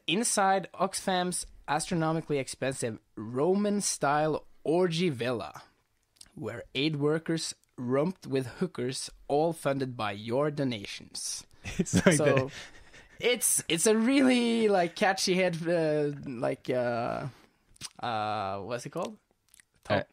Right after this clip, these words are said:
Speaker 2: headline?
Speaker 1: Headline, yes.
Speaker 2: Yeah.
Speaker 1: There you go. It's a really catchy one. Um, and it, it kinda gives away a lot of what the article is going to be about, and it's some very strong words in there.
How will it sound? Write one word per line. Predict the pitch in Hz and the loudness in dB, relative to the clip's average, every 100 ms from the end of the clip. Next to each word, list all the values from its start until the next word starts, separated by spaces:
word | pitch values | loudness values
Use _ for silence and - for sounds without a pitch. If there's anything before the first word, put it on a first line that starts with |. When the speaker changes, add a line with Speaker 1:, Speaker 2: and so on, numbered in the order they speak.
| - | -16
Speaker 2:
headline? | - 104 127 165 | -6 0 0 0
Speaker 1:
Headline, | 151 208 160 | 0 0 0
yes. | 143 190 143 | 0 0 0
Speaker 2:
Yeah. | 104 123 | -2 -4
Speaker 1:
There | 156 139 | -4 -4
you | 123 | -2
go. | 131 135 - _ | -4 -6 -12 _
It's | - 131 | -12 -4
a | |
really | 151 156 | -2 -2
catchy | 147 139 - | -2 -4 -4
one. | 127 127 90 | -6 -6 -8
Um, | - 123 123 123 120 113 _ _ _ _ _ _ - 139 | -8 -6 -6 -4 -6 -8 _ _ _ _ _ _ -10 -2
and | 147 156 | 0 2
it, | 165 - | 0 -2
it | 185 | -6
kinda | - 277 359 | -2 -2 -2
gives | - 294 277 | -2 -2 -2
away | 254 240 226 | -2 0 0
a | 139 | 0
lot | 139 156 143 - _ _ 151 - | 2 2 0 -4 _ _ -10 -6
of | 135 | -4
what | 135 135 | -2 -2
the | - | -2
article | 139 139 131 127 | -2 -2 0 -4
is | 120 - - - - - | -4 -8 -12 -10 -10 -8
going | 131 127 | -6 -6
to | - | -6
be | 131 117 | -6 -4
about, | 113 127 127 101 | -4 -4 -4 -4
and | 117 | -6
it's | 123 | -6
some | - 135 | -4 -4
very | 135 143 135 | -2 -2 -4
strong | - 117 113 | -4 -6 -6
words | 95 101 - | -6 -10 -10
in | - | -14
there. | - | -14